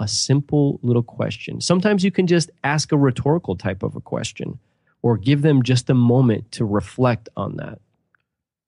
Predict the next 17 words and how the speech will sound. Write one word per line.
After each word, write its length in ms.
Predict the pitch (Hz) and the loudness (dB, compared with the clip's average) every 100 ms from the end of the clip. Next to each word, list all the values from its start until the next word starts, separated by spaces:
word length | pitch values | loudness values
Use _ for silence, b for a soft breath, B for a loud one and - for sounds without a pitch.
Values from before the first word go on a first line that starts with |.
| - | -10
Uh, 300 | - - 95 - | -6 -4 -6 -2
I 140 | 120 | 0
actually 260 | 123 - 123 | 0 2 0
did 140 | 117 113 | 2 0
that 240 | 110 107 | 0 0
recently 460 | 110 104 107 104 101 | 0 0 0 -2 -2
in, 80 | 98 | -2
in 160 | 113 | -2
this, 180 | 104 98 - _ _ - | 0 -2 -6 _ _ -12
uh, 160 | - - _ - | -12 -14 _ -2
pre-, 160 | 123 | -2
presentation 580 | - 123 110 104 104 110 | 0 0 2 2 0 0
I 40 | 101 | 0
mentioned 320 | 98 95 101 | 0 -4 -4
last 280 | 90 92 - | -4 -4 0
week 200 | 143 127 | 0 0
where 280 | 110 98 95 | 0 -2 -2